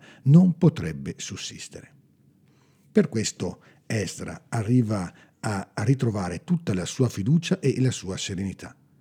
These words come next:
"Ma nella nostra schiavitù il nostro Dio non ci ha abbandonati", prega Esdra. "Ci ha resi graditi al re di Persia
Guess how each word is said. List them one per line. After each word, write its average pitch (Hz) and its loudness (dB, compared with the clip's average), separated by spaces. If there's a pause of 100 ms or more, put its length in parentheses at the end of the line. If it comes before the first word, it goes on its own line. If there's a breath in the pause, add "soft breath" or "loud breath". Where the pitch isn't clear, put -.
(400 loud breath)
"Ma 110 2
nella 98 -2
nostra 92 -6
schiavitù 104 0
il 135 6
nostro 143 2
Dio 123 4
non 202 8
ci - -2
ha 101 -4
abbandonati", 98 -4
prega 78 -8
Esdra. - -16 (420 loud breath)
"Ci - -4
ha 101 0
resi 98 0
graditi 98 -2
al 85 -6
re 87 -8
di 113 -2
Persia 165 2